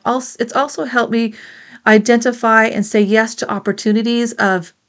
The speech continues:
different education pieces, groups to get involved in, ways to invest in my business. It's become a filter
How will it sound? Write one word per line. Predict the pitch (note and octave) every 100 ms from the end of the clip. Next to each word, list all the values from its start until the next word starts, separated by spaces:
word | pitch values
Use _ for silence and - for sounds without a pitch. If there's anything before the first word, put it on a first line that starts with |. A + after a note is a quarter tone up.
| -
different | G#3 G3+ G#3
education | F#3+ F#3 - C4+ C4+ B3+
pieces, | B3+ B3 B3+ B3 A#3 - - - _
groups | - C4+ B3+
to | -
get | A#3
involved | A3 G#3 G3+ G3 G3
in, | G#3 G3+ G3
ways | G#3+ B3 B3
to | -
invest | G#3+ G3 G3+ G#3
in | A3
my | G3 F#3
business. | F3 F3+ A3 G#3+
It's | - G#3+
become | A3+ A3 C#4 D4+
a | D4
filter | - - A#3 A#3 F3+ F#3